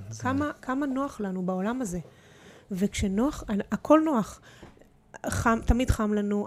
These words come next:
Speaker 2: אף פעם לא קר לנו, אנ-, תמיד יש אוכל, הכל זמין, אבל אנחנו לא בנויים ככה.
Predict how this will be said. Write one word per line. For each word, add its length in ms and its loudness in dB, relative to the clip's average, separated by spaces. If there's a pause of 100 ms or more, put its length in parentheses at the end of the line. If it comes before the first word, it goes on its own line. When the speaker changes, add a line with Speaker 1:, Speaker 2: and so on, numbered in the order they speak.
Speaker 2:
אף 80 -4
פעם 180 0
לא 100 0
קר 220 0
לנו, 480 0
אנ-, 160 -2
תמיד 300 4
יש 180 4
אוכל, 300 -4 (100)
הכל 280 0
זמין, 380 2
אבל 120 -4
אנחנו 200 -2
לא 60 2
בנויים 320 -2
ככה. 320 -6